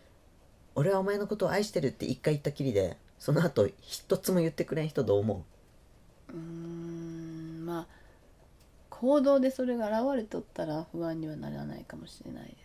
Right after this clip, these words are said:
Speaker 2: すけどね。まあ、女の子的には言っていただけるとありがたいですかね。
Speaker 1: そうだよね。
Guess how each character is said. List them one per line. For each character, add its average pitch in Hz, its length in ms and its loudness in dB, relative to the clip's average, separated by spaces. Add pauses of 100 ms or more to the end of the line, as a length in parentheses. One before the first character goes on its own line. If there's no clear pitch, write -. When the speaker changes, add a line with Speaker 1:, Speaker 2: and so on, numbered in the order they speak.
Speaker 2:
す - 80 -20
け - 120 -18 (100)
ど 202 60 -6
ね。 254 220 0 (960)
ま 170 440 -12
あ、 - 20 -20 (880)
女 190 240 -8
の 196 140 -6
子 190 100 -8
的 185 300 -10
に 190 140 -8
は 165 100 -4
言 160 140 -6
っ - 20 -12
て - 200 -12
い 156 60 -6
た 151 140 -10
だ 156 140 -6
け 165 140 -8
る 165 100 -10
と - 120 -12
あ 160 80 -8
り 160 80 -8
が 175 100 -8
た - 180 -8
い - 120 -12
で - 80 -20
す - 100 -20
か - 140 -14
ね。 233 240 2 (680)
Speaker 1:
そ 98 140 -10
う 92 40 -8
だ 92 80 -10
よ 143 60 -8
ね。 165 260 -6